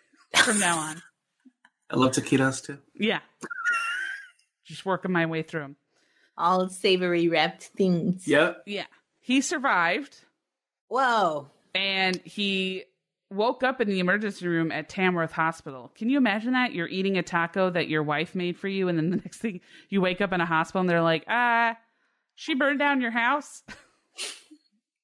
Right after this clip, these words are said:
Speaker 3: <laughs>
Speaker 2: What happened to the taco?
Speaker 1: <laughs> Did I, did I digest it?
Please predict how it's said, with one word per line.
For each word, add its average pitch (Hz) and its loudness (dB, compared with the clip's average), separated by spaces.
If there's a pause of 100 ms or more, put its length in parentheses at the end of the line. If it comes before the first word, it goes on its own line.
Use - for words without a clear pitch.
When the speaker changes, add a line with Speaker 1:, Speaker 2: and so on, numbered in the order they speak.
(140)
Speaker 3:
<laughs> - -
Speaker 2:
What 226 2
happened 311 2
to 285 0
the 262 -4
taco? 277 0
Speaker 1:
<laughs> - -20
Did - 0
I, 190 -6
did 226 2
I 254 4
digest 233 0
it? 427 0